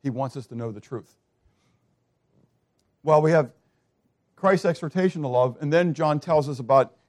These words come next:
God's example of love. And that is, we're told in first, in chapter three and verse, in chapter four,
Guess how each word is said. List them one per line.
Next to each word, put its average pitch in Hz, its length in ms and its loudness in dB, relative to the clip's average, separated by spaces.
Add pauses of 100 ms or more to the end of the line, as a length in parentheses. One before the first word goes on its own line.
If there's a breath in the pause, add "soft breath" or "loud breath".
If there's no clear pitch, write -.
God's 156 320 6
example 131 560 -4 (200)
of 165 200 6
love. 104 300 0 (320)
And 139 160 -4
that 165 160 4
is, 143 100 -4
we're 147 120 -8
told 151 400 2 (420)
in 156 160 0
first, 160 320 -4
in 139 80 -8
chapter 156 320 -4
three 160 240 -6
and 131 120 -2
verse, 143 280 -4 (140)
in 135 100 -8
chapter 139 280 -4
four, 139 440 -2